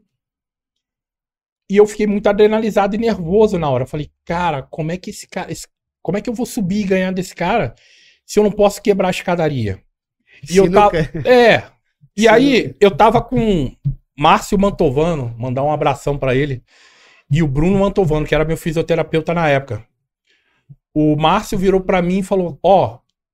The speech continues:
Speaker 1: perder tá fora de cogitação. Ganha essa porra,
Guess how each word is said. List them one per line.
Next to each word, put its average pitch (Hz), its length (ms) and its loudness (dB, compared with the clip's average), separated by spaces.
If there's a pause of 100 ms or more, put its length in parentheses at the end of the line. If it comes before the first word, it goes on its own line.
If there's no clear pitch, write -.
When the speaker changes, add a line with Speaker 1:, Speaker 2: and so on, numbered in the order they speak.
(120)
Speaker 1:
perder 151 520 -2
tá 196 200 -4
fora 180 420 -4
de 180 140 -8
cogitação. 170 1040 -6 (760)
Ganha 180 500 -2
essa 220 280 -4
porra, 190 760 0